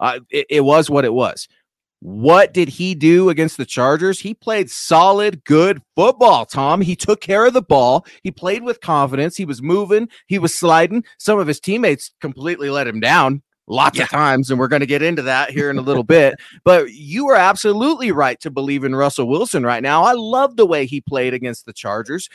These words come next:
Speaker 1: because he didn't try to play hero ball. He was comfortable in his role. He was comfortable rolling the dice a couple of times under Sean Payton's guidance, and it ultimately paid off in a win. So if Russell Wilson can go in here to Detroit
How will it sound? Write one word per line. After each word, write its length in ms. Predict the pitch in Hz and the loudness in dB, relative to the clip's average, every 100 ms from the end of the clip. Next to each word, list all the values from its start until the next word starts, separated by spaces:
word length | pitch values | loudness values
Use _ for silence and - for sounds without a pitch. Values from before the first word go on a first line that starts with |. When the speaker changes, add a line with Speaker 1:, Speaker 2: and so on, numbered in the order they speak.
| _ - | _ -14
Speaker 1:
because 300 | 208 226 - | -4 -4 -4
he 120 | 208 | -6
didn't 300 | 208 233 214 | -6 -6 -6
try 240 | - 202 | 0 0
to 100 | 196 | 0
play 220 | - 196 | -2 -4
hero 460 | 185 185 214 226 208 | -4 -4 2 4 6
ball. 400 | 160 147 107 - _ _ | 6 6 4 -2 _ _
He 160 | - 226 | -8 -2
was 180 | 208 - | -2 -2
comfortable 580 | - 208 - 214 226 | -2 -2 -2 2 4
in 80 | 220 | 4
his 240 | 208 220 139 | 0 -2 0
role. 420 | 143 139 160 196 _ | 2 4 2 -2 _
He 160 | - 202 | -10 -8
was 140 | 160 | -8
comfortable 580 | - 180 202 240 233 214 | -6 -6 -4 -2 0 2
rolling 320 | 143 156 220 | 0 0 0
the 80 | 226 | 0
dice 380 | 190 170 190 - | 2 4 2 -2
a 40 | |
couple 380 | - 143 214 247 | -4 -2 0 -2
of 80 | 262 | -4
times 560 | 226 208 185 220 - - _ - | 0 2 2 0 -6 -16 _ -2
under 220 | 170 160 | 0 2
Sean 280 | - 160 180 | 2 0 0
Payton's 380 | 196 180 214 | -4 -4 -8
guidance, 500 | - 139 127 180 - - _ | -4 -2 -2 -8 -12 -16 _
and 140 | 202 | -2
it 80 | 220 | 0
ultimately 540 | 160 185 - 220 226 240 | 4 2 2 -6 -6 -4
paid 240 | 170 160 | -2 2
off 220 | 170 165 | 2 0
in 80 | 143 | -2
a 60 | 131 | -2
win. 320 | 123 123 82 | 0 -2 -4
So 140 | - | -6
if 120 | 107 151 | -4 -2
Russell 280 | 180 214 | -2 -2
Wilson 320 | 180 180 - 180 | -4 -4 -8 -16
can 160 | 143 | -12
go 220 | 127 147 | -8 -8
in 120 | 165 165 | -10 -12
here 240 | 156 165 | -12 -14
to 140 | 165 143 | -12 -10
Detroit 540 | 123 - 131 151 | -10 -6 0 0